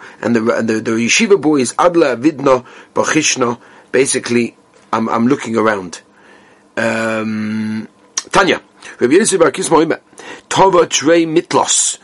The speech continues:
right? Two are always better than three. "Vailo lachado da'as lo v'lo yasyo." Or someone that goes and doesn't come back. Maihi, what does that mean? Om Rav Chisda Yanukoso. His youth,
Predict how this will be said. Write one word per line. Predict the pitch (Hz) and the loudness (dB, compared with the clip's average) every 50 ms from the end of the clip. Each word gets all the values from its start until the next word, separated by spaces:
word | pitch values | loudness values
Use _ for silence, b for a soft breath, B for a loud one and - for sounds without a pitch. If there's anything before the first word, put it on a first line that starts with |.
| B B B B B _ | B B B B B _
right? | - 131 139 151 - - | 2 2 2 0 -2 -6
Two | - - 190 185 | -2 2 2 2
are | 180 | 4
always | 160 165 156 131 | 4 2 2 2
better | 117 160 160 160 156 | 2 2 2 2 2
than | 131 131 131 | 0 -2 -2
three. | 123 - - 139 131 113 98 B B B B B B | -2 -6 -4 -4 -4 -4 -4 B B B B B B
"Vailo | - 107 113 120 123 170 175 190 196 180 175 165 151 | -14 -10 -4 2 2 4 4 4 4 4 4 2 2
lachado | 139 127 - 156 156 165 160 160 139 | 0 -4 -2 -2 -2 0 0 -2 0
da'as | 139 - - 147 170 147 - | 0 0 0 -2 -4 -2 0
lo | 147 147 | 0 0
v'lo | 127 131 127 131 123 | 2 2 2 2 2
yasyo." | 110 123 113 - - - 110 101 - b b b b b b b | 2 0 -4 -4 -2 -2 -2 -4 -6 b b b b b b b
Or | 110 110 | -6 -4
someone | 107 - 160 180 190 175 | 0 2 2 2 4 2
that | 151 131 131 | 0 -2 0
goes | 123 156 170 170 151 135 147 151 - - B B B B B B B | 2 2 4 4 2 0 0 -2 -4 -6 B B B B B B B
and | 120 117 | -2 0
doesn't | 143 143 127 139 123 | 0 0 0 0 0
come | 127 123 107 | 0 2 2
back. | 104 - - | 0 -2 0
Maihi, | 104 120 117 113 107 90 85 101 101 | 2 4 4 4 2 -2 -6 -4 0
what | 107 117 | 2 2
does | 117 104 | 2 0
that | - 101 - | -2 -6 -8
mean? | - - 90 92 113 151 B B B B B _ - | -8 -14 -10 -10 -10 -10 B B B B B _ -4
Om | 92 98 | -2 0
Rav | 107 104 104 - | 0 -2 -2 0
Chisda | - 214 247 233 - - 185 | 0 0 0 0 2 2 2
Yanukoso. | 170 165 160 151 151 147 123 - - - 110 95 - - - - 50 50 - - - - - - B B B B | 4 4 4 4 2 0 0 0 -2 -2 -2 -2 -4 -6 -6 -6 -6 -8 -10 -10 -14 -16 -18 -18 B B B B
His | B 120 110 113 123 | B -4 -4 -2 0
youth, | 147 214 175 - - - - - | 2 2 2 0 -2 -8 -10 -12